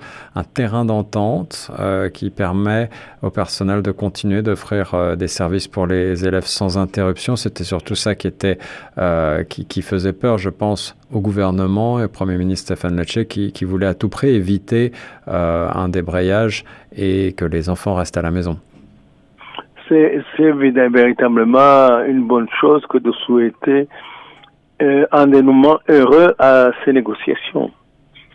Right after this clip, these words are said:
Speaker 2: Mais il faut dire que le malaise dans l'enseignement est général dans pratiquement tous les pays, que ce soit aux États-Unis,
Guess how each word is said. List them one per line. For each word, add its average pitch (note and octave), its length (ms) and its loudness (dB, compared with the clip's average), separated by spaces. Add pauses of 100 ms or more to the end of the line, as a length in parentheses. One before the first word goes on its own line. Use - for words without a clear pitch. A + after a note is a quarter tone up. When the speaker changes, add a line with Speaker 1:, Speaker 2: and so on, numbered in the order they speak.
(140)
Speaker 2:
Mais D#3+ 120 6
il F#3+ 80 4
faut G#3 160 6
dire F#3+ 180 2
que G3 120 4
le D3+ 120 8
malaise C#3 720 6
dans D3 160 6
l'enseignement A#2+ 880 4 (880)
est C#3 340 4
général C#3+ 920 4 (880)
dans A#2+ 380 -2
pratiquement A#2 640 -2
tous - 120 -6
les A2+ 120 0
pays, D3 420 -2
que - 160 -4
ce B2+ 180 -2
soit A#2+ 300 4
aux A2 120 0
États-Unis, A2 840 -2